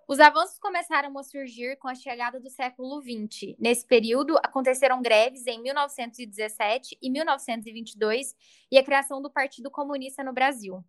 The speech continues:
Além disso, Nízia Floresta e Berta Luz, consideradas pioneiras do feminismo no país, fundaram a Federação Brasileira pelo Progresso Feminino, que tinha como objetivo lutar pelo voto, escolha de domicílio e pelo trabalho de mulheres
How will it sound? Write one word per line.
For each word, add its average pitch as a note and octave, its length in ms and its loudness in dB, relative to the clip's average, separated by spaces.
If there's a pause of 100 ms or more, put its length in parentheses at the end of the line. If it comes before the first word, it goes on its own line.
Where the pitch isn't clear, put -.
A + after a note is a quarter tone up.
(420)
Além C#4+ 320 4
disso, B3 520 -14
Nízia C#4 360 -6
Floresta A3+ 680 -4
e A#3+ 80 -12
Berta A3+ 380 -2
Luz, B3 340 -10
consideradas A3+ 640 -2
pioneiras B3+ 480 -8
do C#4 80 -12
feminismo A#3 540 -12
no G#3+ 120 -16
país, A3 480 0 (300)
fundaram C#4 560 4
a C#4 60 -12
Federação B3+ 580 -10
Brasileira C4+ 720 -10
pelo C4 220 -8
Progresso A#3+ 560 -10
Feminino, B3 600 -12 (300)
que A#3+ 120 -18
tinha C4 260 -4
como C#4+ 220 -2
objetivo B3+ 600 -6
lutar C#4+ 380 -2
pelo B3+ 200 -8
voto, A3+ 480 -6 (280)
escolha D4+ 400 -2
de D#4 100 -12
domicílio C4 720 -6
e C4+ 80 -12
pelo C#4 220 -4
trabalho B3+ 460 0
de B3+ 120 -18
mulheres B3 540 -10